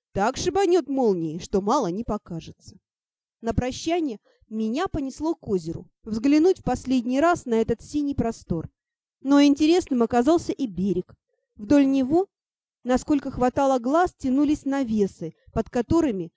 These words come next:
разделывали, сушили, вялили, коптили и солили рыбу.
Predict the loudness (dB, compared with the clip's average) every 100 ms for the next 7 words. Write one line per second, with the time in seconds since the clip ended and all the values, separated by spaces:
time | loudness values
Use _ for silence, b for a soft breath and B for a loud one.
0 | _ 0 0 0 0 2 2 0 -2 -4
1 | -4 -2 0 0 2 -2 -8 _ -4 0
2 | 2 0 0 -2 -2 -4 -4 0 2 2
3 | -4 -6 -2 0 0 0 0 -2 -2 -4
4 | -6 -10